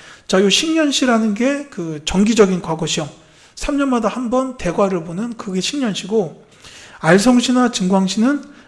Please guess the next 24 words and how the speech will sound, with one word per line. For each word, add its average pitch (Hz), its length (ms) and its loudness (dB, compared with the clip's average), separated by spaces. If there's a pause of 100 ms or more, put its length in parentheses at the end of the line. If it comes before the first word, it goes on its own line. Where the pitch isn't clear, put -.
(100)
이제 175 260 0
비정기적인 226 640 4
시험이었어요. 170 580 -2 (200)
맞는 190 300 2
설명입니다. 165 720 -2 (1000)
그 - 80 -8
다음에 190 260 0
현량과, 254 540 0 (540)
중종 226 500 2
때 269 220 2
조광조를 214 580 4
비롯한 196 360 0
살인들이 214 880 0
실시 269 380 0
주장하였다. 180 840 0
맞아요. 165 280 -4 (1700)
자, 151 320 -4 (420)
개항기에 262 500 4
이제 165 460 0
이 185 140 -2
선거 311 400 2
조례가 233 360 6
나왔는데, 175 380 0
이게 180 420 -2